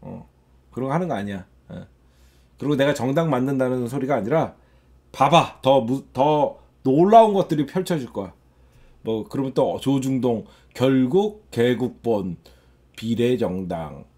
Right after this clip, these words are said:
창당선언. 아니야! 니네들이 생각하는 유치하게 가-, 그런 짓거리 안 해. 기다려봐.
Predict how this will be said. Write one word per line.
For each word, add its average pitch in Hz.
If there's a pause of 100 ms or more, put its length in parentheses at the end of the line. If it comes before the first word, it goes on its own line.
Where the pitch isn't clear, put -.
(200)
창당선언. 127 (960)
아니야! 320 (960)
니네들이 285
생각하는 277
유치하게 254 (380)
가-, 220
그런 254
짓거리 277
안 208
해. 233
기다려봐. 233